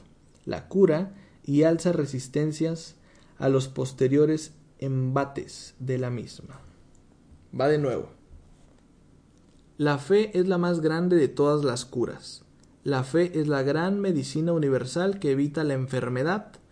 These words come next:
la cura y alza resistencias a las posteriores embates de la misma".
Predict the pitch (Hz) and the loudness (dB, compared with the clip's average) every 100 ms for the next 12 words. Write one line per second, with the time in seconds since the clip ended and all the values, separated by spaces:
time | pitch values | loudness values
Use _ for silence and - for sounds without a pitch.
0 | - - _ 135 120 123 - 233 170 208 | -20 -20 _ 0 0 -2 -2 2 2 0
1 | - - - - 143 170 190 196 202 175 | -10 -20 -20 -4 4 6 6 4 2 2
2 | 143 131 - - 175 175 190 190 - 147 | 0 -6 -2 0 2 2 0 -2 -6 -2
3 | 135 127 - 131 - 127 143 170 180 175 | -2 -2 -4 -6 -2 2 4 4 2 -6
4 | - - _ - 135 131 131 151 151 165 | -18 -20 _ -6 -4 -2 0 0 -2 -6
5 | - - 139 143 147 135 - 55 - | -8 -6 -4 -2 -2 -4 -8 -14 -18